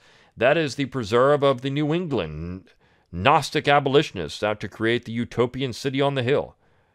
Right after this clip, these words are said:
To those other figures, in particular those south of the old surveyor's line, we will return shortly. So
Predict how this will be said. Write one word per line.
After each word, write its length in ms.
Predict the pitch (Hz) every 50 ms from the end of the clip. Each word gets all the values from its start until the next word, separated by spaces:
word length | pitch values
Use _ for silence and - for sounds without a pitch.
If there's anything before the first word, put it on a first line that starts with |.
| _ _ _
To 100 | - 104
those 280 | 107 123 127 110 101 113 -
other 240 | 135 147 160 170 151
figures, 420 | - 131 117 101 107 110 107 -
in 60 | 117
particular 340 | 104 - - 131 120 127 117
those 240 | 107 110 117 113 101
south 340 | - - 117 110 113 113 -
of 60 | 110
the 100 | 107 107
old 160 | 107 107 98
surveyor's 460 | - - 95 101 113 123 123 113 90
line, 300 | 92 90 87 87 90 95
we 80 | 98 101
will 100 | 92 90
return 380 | 92 92 87 - 82 71 71 73
shortly. 380 | - - 147 147 120 - 80
So 320 | - - 147 147 135 -